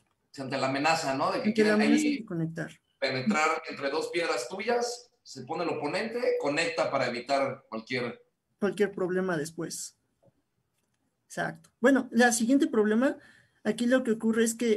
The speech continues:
Speaker 2: el jugador blanco juega de una manera muy agresiva. Corta estas piedras negras con esta blanca, como si esta de aquí no estuviera. Esta de aquí está haciendo que negro se encierre,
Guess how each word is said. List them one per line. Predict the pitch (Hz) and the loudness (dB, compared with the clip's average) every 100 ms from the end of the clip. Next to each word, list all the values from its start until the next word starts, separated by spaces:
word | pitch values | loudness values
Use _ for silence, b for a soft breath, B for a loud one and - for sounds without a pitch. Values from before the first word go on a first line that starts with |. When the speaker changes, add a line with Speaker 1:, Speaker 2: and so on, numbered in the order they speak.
| 214 | 0
Speaker 2:
el | |
jugador | 196 208 214 240 | -2 2 2 2
blanco | 240 240 277 269 | 0 0 0 0
juega | 233 | 2
de | 220 | 4
una | 220 214 | 4 2
manera | 202 202 | 0 -2
muy | 196 202 | -2 0
agresiva. | 190 170 165 202 175 - _ _ _ _ | 0 -2 -2 -2 -4 -8 _ _ _ _
Corta | - 262 269 254 | 2 2 4 0
estas | 254 226 | 0 -2
piedras | - 220 214 208 | 0 0 0 0
negras | 208 202 220 294 - - _ _ _ _ _ _ _ _ _ | -2 -2 -2 -2 -4 -16 _ _ _ _ _ _ _ _ _
con | 180 | -2
esta | 175 180 | -2 0
blanca, | 165 160 165 - _ | 0 0 -2 -8 _
como | - 175 | -12 -10
si | 165 | -10
esta | 160 | -10
de | 180 | -10
aquí | 165 | -8
no | 165 | -6
estuviera. | 165 - - 285 - _ _ _ _ _ _ _ _ - - _ _ - _ _ _ _ _ _ _ _ _ _ _ _ _ | -6 -8 -10 -10 -14 _ _ _ _ _ _ _ _ -20 -20 _ _ -20 _ _ _ _ _ _ _ _ _ _ _ _ _
Esta | 240 262 285 | 0 4 6
de | 269 | 6
aquí | 226 240 | 4 0
está | 254 233 | -2 0
haciendo | 233 254 240 240 | 0 2 0 0
que | 196 | 0
negro | 214 226 | 2 2
se | 220 | 0
encierre, | 185 180 190 190 269 | -2 -2 -2 -4 -6